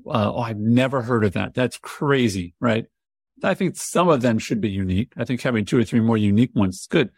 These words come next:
But the others can be very basic, but you're just really good at explaining them.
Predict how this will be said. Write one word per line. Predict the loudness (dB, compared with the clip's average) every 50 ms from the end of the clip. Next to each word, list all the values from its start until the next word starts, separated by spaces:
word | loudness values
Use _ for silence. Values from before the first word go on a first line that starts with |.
| _ _ _ _ _
But | -2 0 2
the | 2 2
others | 2 2 2 0 0 0
can | -2 0
be | 0 0
very | -2 0 0 2 2 2 0 0
basic, | 0 0 -2 0 0 0 -2 -2 -2
but | -4 -4 -4
you're | -4 -4 0 2 2 4 4 4 2
just | 2 0 0 0 0 -2 -6
really | -4 0 2 4 4 4 4 4 2
good | 4 4 2 4 4
at | 2 0
explaining | 0 -2 -6 -12 -10 -6 -4 0 2 4 4 4
them. | 2 0 -4 -12